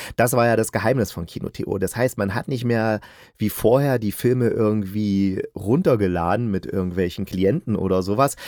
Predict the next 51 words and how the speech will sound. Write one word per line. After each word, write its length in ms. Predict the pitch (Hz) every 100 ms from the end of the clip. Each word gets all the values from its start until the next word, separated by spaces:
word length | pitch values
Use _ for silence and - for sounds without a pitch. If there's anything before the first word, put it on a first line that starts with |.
| - -
Nee, 240 | 135 104 - -
man 180 | 95 85
hat 160 | 113
dann 280 | 143 123 123 - _ _ _ _ _ _
gestreamt 560 | 120 - - 165 104 160
und 180 | 110 98
damit 320 | 95 131 120
war 140 | 107
man 180 | 117 117
ja 120 | 113
in 120 | - 104
so 80 |
einer 160 | 110 104
rechtlichen 460 | 101 - 110 110 95
Grauzone, 840 | 85 131 180 - 110 110 139 104
weil 320 | 95 113 139 - - - _ _ _ _ _ _ _
es 200 | 110 -
lag 240 | 101 -
ja 140 | 139 117
nichts 280 | 123 -
auf 180 | - 113
dem 160 | 120 110
eigenen 420 | 101 110 117 104
Computer, 560 | - 95 - 123 185 135
das 140 | -
heißt, 360 | 98 107 - -
man 140 | 95
hatte 200 | 107 110
nicht 300 | 104 - -
den 160 | 104 92
Film 300 | - 117 120
auf 160 | 101
dem 100 | 107
eigenen 260 | - 101 95
Computer 420 | 98 92 95 85
vorliegen, 520 | - 92 92 131 151
sondern 320 | 110 104 127
er 180 | 127 101
wurde 200 | 92 95
ja 140 | 110 107
nur 280 | 101 104
gebuffert 540 | - - 92 - 165 - - - -
und 260 | 131 120
dann 240 | 104 107 113
konnte 280 | 117 107 98
man 160 | 98
ihn 140 | 87 98
gucken 260 | 107 147
und 100 | 143
dann 140 | 127 117
war, 220 | 104